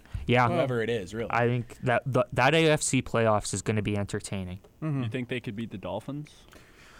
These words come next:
Speaker 2: I think
Speaker 1: I think it's
Speaker 2: teams,
Speaker 1: very possible.
Speaker 2: teams that could beat them, I think, are the Broncos, the Bengals, and the Bills.
Speaker 1: The Bills beat the Dolphins
Speaker 2: Yeah.
Speaker 1: earlier in the season.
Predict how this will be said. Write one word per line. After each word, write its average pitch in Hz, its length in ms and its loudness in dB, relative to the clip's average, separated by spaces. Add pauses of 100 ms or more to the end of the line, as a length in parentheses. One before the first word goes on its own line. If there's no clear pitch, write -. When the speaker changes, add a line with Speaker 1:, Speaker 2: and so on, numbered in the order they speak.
(120)
Speaker 2:
I 151 80 0
think 190 460 -4
Speaker 1:
I - 80 2
think 120 180 2
it's 190 140 2
Speaker 2:
teams, - 0 -
Speaker 1:
very 117 260 4
possible. 113 560 2
Speaker 2:
teams 151 220 0
that 127 180 -2
could 139 220 -4
beat 147 160 -4
them, 180 160 -2
I 127 80 0
think, 120 260 -4
are 120 160 0
the 117 80 -2
Broncos, 113 460 -4
the 98 40 -10
Bengals, 107 300 -2
and 107 100 -2
the 107 60 -2
Bills. 113 420 -4 (160)
Speaker 1:
The 120 80 2
Bills 110 440 4 (880)
beat 143 520 4
the 123 140 2
Dolphins 117 480 2
Speaker 2:
Yeah. 110 80 2
Speaker 1:
earlier 113 260 4
in 107 120 0
the 107 60 -2
season. 107 520 -2